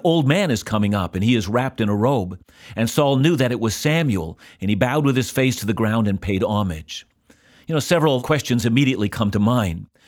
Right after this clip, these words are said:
The first and most obvious, is this really Samuel? And secondly, do seances actually work? Well, let's answer the second question first. Do seances actually work?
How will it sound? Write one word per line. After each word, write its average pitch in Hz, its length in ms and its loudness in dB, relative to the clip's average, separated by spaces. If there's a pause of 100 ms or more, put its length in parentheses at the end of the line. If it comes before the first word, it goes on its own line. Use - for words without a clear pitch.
(140)
The - 60 -2
first 202 260 2
and 135 80 2
most 143 240 2
obvious, 131 540 0 (240)
is 185 240 4
this 151 320 0
really 123 220 2
Samuel? 180 680 0 (380)
And 113 100 0
secondly, 127 560 0 (160)
do 202 160 2
seances 131 840 0
actually 107 480 -2
work? 113 440 -2 (420)
Well, 175 80 -4
let's 190 140 -2
answer 147 280 0
the 107 80 -2
second 120 300 -2
question 101 360 -2
first. - 500 -6 (360)
Do 165 180 2
seances 113 800 0
actually 101 380 -2
work? 92 440 -4